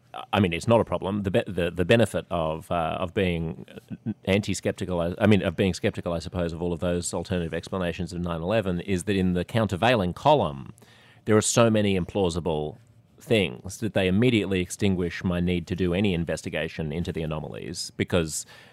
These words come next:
the, the alternative hypotheses are so incredibly unlikely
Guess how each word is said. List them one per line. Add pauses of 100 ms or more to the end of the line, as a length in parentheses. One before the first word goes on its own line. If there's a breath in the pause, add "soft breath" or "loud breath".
(140 loud breath)
the,
the
alternative
hypotheses (320 soft breath)
are
so
incredibly
unlikely